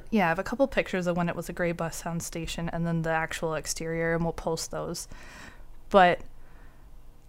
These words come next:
yeah, it's just weird that they would block off a room when there was something in there. And I don't know if maybe she hung herself and they moved her to this room as she was, like, already passed,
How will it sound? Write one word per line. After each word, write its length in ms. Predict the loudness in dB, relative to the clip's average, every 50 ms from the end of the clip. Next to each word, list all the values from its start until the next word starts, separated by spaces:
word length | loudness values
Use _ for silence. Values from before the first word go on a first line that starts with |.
| -20 -4 6
yeah, 240 | 8 10 12 12 10
it's 160 | 8 6 6 6
just 180 | 4 4 6
weird 240 | 8 10 10 10 10
that 100 | 8 6
they 120 | 6 8 8
would 160 | 8 8 8
block 260 | 10 10 10 10 8
off 140 | 6 2 2
a 40 | 4
room 200 | 4 6 6 6
when 80 | 6
there 80 | 6 4
was 100 | 4 2
something 300 | 2 2 2 4 2 4
in 140 | 4 4 4
there. 320 | 4 4 4 4 4 2 0 -2 -6 -8 -8 -10 -10 -12 -14 -16 -14 -14 -12 -10 -10 -10 -10 -10 -12 -12 -14 -14 -4 2 4
And 100 | 6 6
I 60 | 8
don't 220 | 8 6 6 6
know 140 | 6 6 6
if 120 | 6 6
maybe 340 | 4 4 4 4 4 4 2 2
she 180 | 2 0 0
hung 180 | 2 2 4 4
herself 400 | 4 4 6 8 8 8 8 6
and 100 | 6 6
they 80 | 6
moved 280 | 6 6 4 4 6 6
her 100 | 6 6
to 140 | 8 8 8
this 240 | 8 8 6 6 4
room 320 | 6 8 10 10 10 10 8
as 200 | 6 2 2 0
she 180 | -2 -2 -2
was, 260 | -2 0 -2 -2 0 0
like, 260 | 0 0 0 -2 -2 -2
already 280 | 0 0 0 -2 -4
passed, 760 | -6 -4 -2 0 2 2 2 0 -2 -6 -12 -14 -16 -18 -18